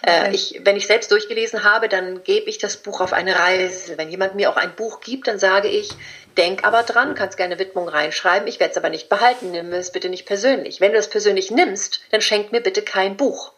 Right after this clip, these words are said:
Speaker 2: Ja.
Speaker 1: Dann kaufe ich es mir und dann verschenke ich es weiter. Denn ich werde es nicht behalten. Ich
Speaker 2: Ja.
Speaker 1: bin Minimalistin.
Speaker 2: Ja.
Speaker 1: So, und was eben nicht bei mir bleibt, dann ist das nicht mein Buch gewesen. Also dann war es einfach vielleicht in dem Moment nett,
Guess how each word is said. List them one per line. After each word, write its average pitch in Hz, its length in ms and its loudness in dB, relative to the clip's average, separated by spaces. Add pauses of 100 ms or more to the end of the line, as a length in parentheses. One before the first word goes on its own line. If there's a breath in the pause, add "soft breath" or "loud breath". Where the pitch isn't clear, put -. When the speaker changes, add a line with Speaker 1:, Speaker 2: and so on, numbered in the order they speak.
Speaker 2:
Ja. 226 160 0
Speaker 1:
Dann 190 260 0
kaufe 247 320 2
ich 294 80 -6
es 302 160 -8
mir 320 300 2 (320 loud breath)
und 220 140 0
dann 214 140 2
verschenke 226 380 -2
ich - 100 -12
es - 120 -6
weiter. 143 380 0 (260 loud breath)
Denn 190 140 0
ich 240 260 -2
werde 202 220 4
es - 180 -4
nicht - 380 -6
behalten. 170 480 0 (160)
Ich 220 100 -2
Speaker 2:
Ja. 214 100 2
Speaker 1:
bin 208 160 4
Minimalistin. 196 640 0 (680 loud breath)
Speaker 2:
Ja. 214 160 -4
Speaker 1:
So, 170 100 4
und 160 80 0
was 214 220 2
eben 220 240 -4
nicht 240 260 -6
bei 214 200 4
mir 220 220 0
bleibt, - 760 -2 (640)
dann 226 300 -4
ist - 220 -6
das 240 160 0
nicht 254 180 -8
mein 233 280 0
Buch - 220 -4
gewesen. 139 260 -2
Also 185 160 4
dann 202 120 4
war 214 160 4
es 214 100 -6
einfach 214 800 0
vielleicht 214 380 0
in 214 80 -8
dem 226 160 0
Moment 214 340 -4
nett, 220 600 -4